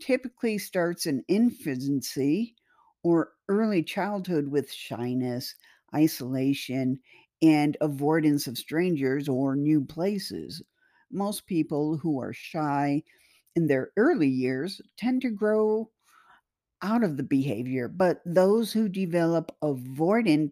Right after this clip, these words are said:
personality disorder become increasingly timid as they enter adolescence and adulthood. You might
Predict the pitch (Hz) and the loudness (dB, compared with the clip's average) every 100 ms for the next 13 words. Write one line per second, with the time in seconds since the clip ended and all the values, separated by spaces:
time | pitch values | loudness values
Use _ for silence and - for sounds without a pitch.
0 | - 151 131 127 135 226 285 170 143 135 | -6 -8 -4 0 2 4 4 4 2 2
1 | 127 - 131 131 185 196 - - - - | -2 -2 -2 0 0 -2 -8 -20 -20 -8
2 | 196 240 226 214 240 240 233 202 208 196 | 0 0 0 0 0 2 0 -2 -4 -6
3 | - 240 285 320 - 170 156 143 - - | -4 2 2 2 0 0 0 -2 -6 -2
4 | 247 190 135 156 - - - 160 165 156 | 2 2 0 -4 -14 -20 0 2 2 2
5 | 190 160 - 165 160 160 156 151 _ 160 | 4 4 4 4 4 2 0 -2 _ 2
6 | 147 139 135 131 - 139 135 - - 147 | 2 4 2 2 0 0 -2 -6 -2 0
7 | 135 - 135 117 135 135 - 117 101 131 | 0 -2 -4 -2 -4 -4 -6 -6 -6 -10
8 | _ _ _ _ _ _ _ _ _ _ | _ _ _ _ _ _ _ _ _ _
9 | _ _ _ _ _ _ _ _ _ _ | _ _ _ _ _ _ _ _ _ _
10 | _ _ _ - 208 220 220 233 240 | _ _ _ -4 0 2 2 2 0